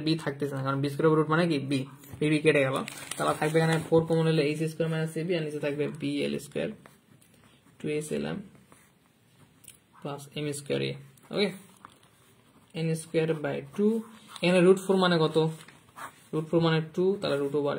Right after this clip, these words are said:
এইচ স্কয়ার minus এ বি by হচ্ছে বি এল স্কয়ার মাইনাস টু এইচ এল এম plus এম স্কয়ার এ।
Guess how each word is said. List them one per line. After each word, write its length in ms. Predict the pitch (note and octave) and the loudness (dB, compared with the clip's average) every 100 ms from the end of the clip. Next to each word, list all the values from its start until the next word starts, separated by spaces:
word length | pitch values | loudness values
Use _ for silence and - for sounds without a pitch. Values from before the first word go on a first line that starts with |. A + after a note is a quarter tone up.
| - | -4
এইচ 140 | C#3+ C#3+ D#3+ | -8 -8 -12
স্কয়ার 240 | - D3 D3 | -10 -8 -8
minus 300 | D3 D3 D3 - - F3 | -8 -10 -14 -16 -14 -8
এ 20 | C#3+ | -8
বি 100 | D3 G3+ - - _ _ _ _ _ - | -6 -10 -14 -20 _ _ _ _ _ -14
by 120 | E3 D#3 | -10 -8
হচ্ছে 260 | D3+ - D3 - - D3+ D3 | -10 -10 -10 -10 -10 -10 -6
বি 100 | D3 D3 | -2 -2
এল 80 | D3 C#3+ | -2 -6
স্কয়ার 280 | - D3 E3 - - - | -4 -4 -4 -10 -20 -12
মাইনাস 280 | C#3+ C#3 D3 - | -8 -8 -10 -10
টু 80 | E3 C#3+ | -8 -6
এইচ 140 | - - - | -6 -8 -8
এল 80 | D3 D3+ | -6 -4
এম 60 | G3+ G#3 - _ _ - - _ _ _ - | -6 -8 -14 _ _ -20 -20 _ _ _ -10
plus 220 | D3 D#3+ - _ - | -8 -8 -14 _ -10
এম 100 | D3+ D#3 D#3 | -4 -4 -4
স্কয়ার 280 | - D3 E3 - - - - - - - - - _ _ _ _ _ _ _ _ _ _ _ _ _ _ _ _ _ _ _ | -6 -6 -6 -12 -20 -20 -20 -20 -20 -20 -20 -20 _ _ _ _ _ _ _ _ _ _ _ _ _ _ _ _ _ _ _
এ। 20 | D#3 | -10